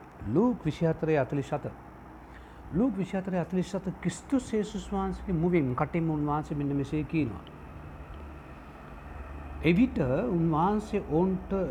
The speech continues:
ලියවිලි වැටේ අතලිස්, ඔව්, මම ඔබට කියන්නේ තිස්, අතලිස් හත් වෙනි පදේ, රයිට්? "වැටෙන පිණිස ඔවුන්ගේ සිත්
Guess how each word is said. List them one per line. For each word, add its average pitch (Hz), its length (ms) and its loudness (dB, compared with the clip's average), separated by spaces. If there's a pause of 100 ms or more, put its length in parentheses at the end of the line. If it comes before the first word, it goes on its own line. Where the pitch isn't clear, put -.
(140)
ලියවිලි 240 720 4 (760)
වැටේ 139 320 0 (260)
අතලිස්, 151 560 2
ඔව්, 135 140 4 (160)
මම 135 140 4
ඔබට 135 200 4
කියන්නේ 143 200 4
තිස්, 147 260 0 (1600)
අතලිස් 139 320 2
හත් 147 200 2
වෙනි 147 120 4
පදේ, 113 320 0 (380)
රයිට්? 160 240 2 (2750)
"වැටෙන 202 360 4
පිණිස 185 400 2
ඔවුන්ගේ 156 520 4
සිත් - 340 2